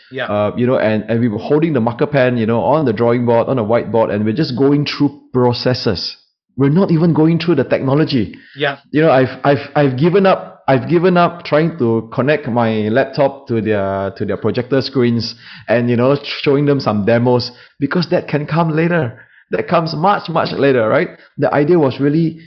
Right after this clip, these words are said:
Speaker 2: you know, and I find myself a lot of times we were on the whiteboard going through their processes. "Okay, uh, so, uh, Mister Tan, your, your inbound. Okay, how are you doing inbound currently when your container arrives?
Speaker 1: Yeah.
Speaker 2: How do you unload? How do you put away?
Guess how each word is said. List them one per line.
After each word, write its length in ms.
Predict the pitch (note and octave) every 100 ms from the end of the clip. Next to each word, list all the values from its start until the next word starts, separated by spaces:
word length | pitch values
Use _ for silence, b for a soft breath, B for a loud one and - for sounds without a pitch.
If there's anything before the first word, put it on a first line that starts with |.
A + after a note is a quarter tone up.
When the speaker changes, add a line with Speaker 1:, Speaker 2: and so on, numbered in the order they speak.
| B
Speaker 2:
you 100 | C3+
know, 120 | C#3+
and 120 | B2+ B2
I 80 |
find 140 | A#2+ E3
myself 280 | B2+ C#3+ - B B -
a 60 |
lot 240 | C3+ D3+ F3
of 100 | -
times 280 | D#3 D3
we 60 | B2+
were 120 | B2 -
on 180 | D#3+ E3+
the 80 | A#2+
whiteboard 560 | D3+ C3+ C3+ D3+ D3
going 280 | C3 D#3 F#3
through 160 | - E3
their 120 | A#2+
processes. 560 | - A#2+ B2 C#3 A#2+ - B B B
"Okay, 360 | C#3 B2+ - - b _
uh, 200 | G2+ G2
so, 460 | F#2+ C#3 A2 F2+ - _ -
uh, 220 | G#2 F#2
Mister 220 | B2 -
Tan, 340 | D#3+ B2+ - -
your, 580 | G#2+ A2 G#2+ G#2+ G#2 G2+
your 160 | G#2 -
inbound. 440 | D3+ D3 C3+ F#2
Okay, 180 | G#2+ G2
how 180 | G#2 G#3
are 60 |
you 100 | G3+
doing 240 | D3+ D#3+ C#3
inbound 400 | C#3+ C#3 C#3 C3+
currently 360 | A2+ A2+ G#2+
when 120 | F#2+ A2
your 120 | A2
container 340 | B2 B2+ C#3+ G#2+
arrives? 380 | G2+ A2 E2+ - B B B
Speaker 1:
Yeah. 140 | C3+ B2
Speaker 2:
How 140 | F3
do 100 | E3+
you 120 | D#3 -
unload? 400 | A2 A2+ G#2+ -
How 140 | E3+
do 80 | G3+
you 60 | F#3+
put 180 | F3+ C#3+
away? 320 | A#2 G2+